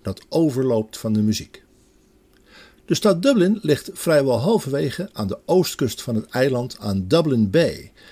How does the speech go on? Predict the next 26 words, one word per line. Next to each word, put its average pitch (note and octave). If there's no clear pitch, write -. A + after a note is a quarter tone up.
en G2+
wordt A2
van F2+
oost C3+
naar G#2
west A2+
doorsneden A#2
door A2
de G2
rivier A#2+
de A2
Liffey. F3
Dublin F#3+
is -
gesticht -
door B2+
de A2+
Vikingen C#3+
in A2
negenhonderdachtentachtig A2
en G2+
is G2
sindsdien B2
een G2
metropool G2+
geworden G#2